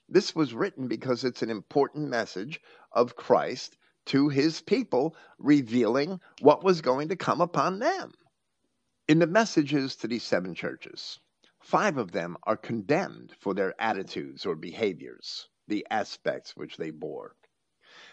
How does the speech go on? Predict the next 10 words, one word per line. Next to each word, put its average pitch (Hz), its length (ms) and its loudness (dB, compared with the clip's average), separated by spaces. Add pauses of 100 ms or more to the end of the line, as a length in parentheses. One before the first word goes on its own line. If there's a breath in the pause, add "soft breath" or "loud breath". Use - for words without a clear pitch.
(160 soft breath)
And 135 180 4
two 294 220 4
of 175 80 0
them 117 320 0
are 123 140 4
never 117 400 0
condemned. 76 640 -12 (1500 loud breath)
The 139 140 4
reasons 240 460 0
why 85 500 0